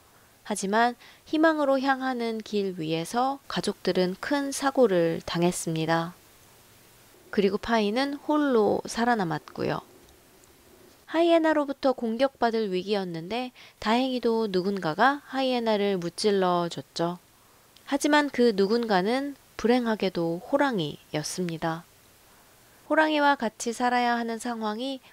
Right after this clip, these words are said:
불행이라고 생각했지만 지나고 나니 그것은 오히려 다행스러운 일이었습니다. 원작 소설 파이 이야기에서는 이런 문장으로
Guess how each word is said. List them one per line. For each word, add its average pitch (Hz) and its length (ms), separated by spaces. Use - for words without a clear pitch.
불행이라고 226 840
생각했지만 220 920
지나고 220 360
나니 202 240
그것은 226 640
오히려 214 440
다행스러운 208 1080
일이었습니다. 170 800
원작 226 380
소설 254 520
파이 277 520
이야기에서는 196 1080
이런 214 300
문장으로 185 760